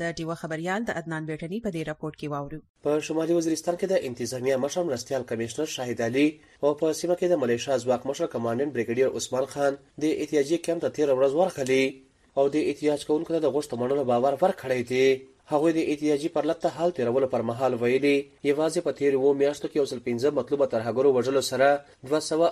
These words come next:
Speaker 2: اته څلوېښت مشکوک ترهګر نیول شوي دي. د دې ترڅنګ پنځه دېرش پاکستاني پوځي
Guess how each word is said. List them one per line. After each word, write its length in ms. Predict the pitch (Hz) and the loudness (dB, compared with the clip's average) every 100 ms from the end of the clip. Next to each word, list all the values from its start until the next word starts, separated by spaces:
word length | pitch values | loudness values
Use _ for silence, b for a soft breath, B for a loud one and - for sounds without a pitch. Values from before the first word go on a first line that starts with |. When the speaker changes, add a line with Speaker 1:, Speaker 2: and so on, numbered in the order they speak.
| 131 | 0
Speaker 2:
اته 180 | 165 156 | -2 -2
څلوېښت 340 | 127 131 147 123 | 0 0 0 -4
مشکوک 240 | - - - | -6 -6 -4
ترهګر 340 | 120 117 139 135 | -4 0 0 2
نیول 260 | 139 175 - | 4 2 0
شوي 240 | 139 123 | -2 -2
دي. 160 | 120 131 135 135 _ - | 0 0 -2 -6 _ -2
د 20 | 143 | 0
دې 80 | 156 160 | 2 0
ترڅنګ 280 | 151 170 170 | -2 -2 -2
پنځه 200 | 151 139 160 | -2 0 0
دېرش 140 | 170 147 | 0 0
پاکستاني 440 | 120 120 127 143 139 | -2 -4 -2 -2 0
پوځي 260 | 120 123 | 0 0